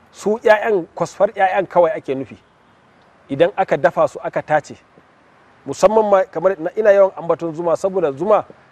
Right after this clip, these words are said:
ita ce ake ce mata adjuvant, ko kuma kamar yadda suke faɗa a Islamic medicine, wato ainihin al-, al-, al-muqawiyat, wato takan ƙarfafa maganin da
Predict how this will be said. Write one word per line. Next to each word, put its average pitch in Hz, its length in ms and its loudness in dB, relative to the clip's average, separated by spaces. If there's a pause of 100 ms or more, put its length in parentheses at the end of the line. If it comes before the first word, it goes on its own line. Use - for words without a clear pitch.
(680)
ita 190 180 0
ce 196 160 -2
ake 180 220 0
ce - 120 -4
mata 160 240 -2 (100)
adjuvant, 156 560 -2 (1120)
ko 190 120 4
kuma 196 360 0 (100)
kamar 175 200 0
yadda 185 160 -4
suke - 180 -14
faɗa 156 220 -4
a 147 60 -4
Islamic 175 360 2
medicine, 202 420 -2 (680)
wato 156 380 2
ainihin 196 360 0
al-, 156 240 -6
al-, 156 240 -2
al-muqawiyat, 160 800 0 (840)
wato 151 360 2
takan 202 360 -2 (100)
ƙarfafa 180 520 -2
maganin 160 720 0
da 113 220 -2